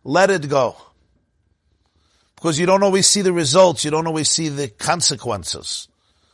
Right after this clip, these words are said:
And it becomes very, very frustrated. Sometimes there are children, teenagers, or different ages that are struggling. And a person says, you know, "Fine,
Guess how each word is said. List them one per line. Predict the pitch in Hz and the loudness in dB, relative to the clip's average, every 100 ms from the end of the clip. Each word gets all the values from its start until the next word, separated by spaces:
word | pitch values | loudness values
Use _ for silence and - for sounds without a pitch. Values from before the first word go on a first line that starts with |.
| _ - | _ -8
And | 143 147 | -4 -4
it | 107 | -4
becomes | 147 - 185 185 143 | -6 0 0 0 -4
very, | 127 170 196 185 | -2 2 2 0
very | 165 170 165 | -2 -2 -4
frustrated. | - 175 185 - 131 101 85 - - _ _ _ _ | -4 -4 -4 -4 -6 -8 -10 -20 -20 _ _ _ _
Sometimes | - 143 131 156 143 | -10 -6 -2 -2 0
there | 147 | 2
are | 131 | 2
children, | - 160 160 139 143 | 2 -4 -4 -4 -8
teenagers, | 113 156 151 139 113 123 120 104 | -6 -6 -4 -4 -4 -6 -6 -8
or | 107 | -6
different | 95 151 143 127 | -6 -6 -6 -4
ages | 131 117 117 | -4 -4 -6
that | 117 | -6
are | 113 | -2
struggling. | - - 123 113 110 104 _ _ _ _ _ _ _ _ _ | -4 0 -2 -2 -10 -12 _ _ _ _ _ _ _ _ _
And | - 131 | -8 -6
a | 127 | -4
person | 185 185 - 165 | -2 -2 -2 -2
says, | 165 202 185 | 2 4 2
you | 156 | 0
know, | 160 156 | -2 -4
"Fine, | - 190 202 185 | -4 -4 -2 -4